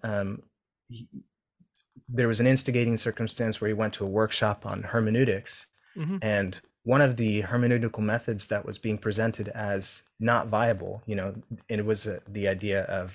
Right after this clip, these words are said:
Speaker 1: um, being able to interpret things subjectively from,
Speaker 2: Right.
Speaker 1: you know, that there was no, like, objective meaning or authorial intent that needed to
Speaker 2: Oh.
Speaker 1: be.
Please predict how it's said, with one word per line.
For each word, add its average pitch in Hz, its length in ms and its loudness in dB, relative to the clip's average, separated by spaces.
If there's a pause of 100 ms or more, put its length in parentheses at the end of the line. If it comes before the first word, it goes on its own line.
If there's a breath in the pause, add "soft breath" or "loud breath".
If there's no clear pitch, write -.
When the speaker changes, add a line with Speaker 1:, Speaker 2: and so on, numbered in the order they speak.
Speaker 1:
um, 92 380 -8 (1120 loud breath)
being 127 180 6
able 127 200 8
to 120 80 6
interpret 110 580 2
things 110 300 0
subjectively 98 800 -2 (420)
from, 95 360 -2
Speaker 2:
Right. 131 120 -8
Speaker 1:
you 107 60 -2
know, 95 140 0
that 95 340 -2
there 107 120 0
was 107 180 -2
no, 107 180 2
like, 95 260 -4
objective 107 540 -4
meaning 104 400 -2
or 95 220 -8
authorial 101 480 -2
intent 90 500 -4 (120)
that 107 180 -4
needed 104 140 -4
to 139 60 -2
Speaker 2:
Oh. 127 120 -8
Speaker 1:
be. 98 360 -10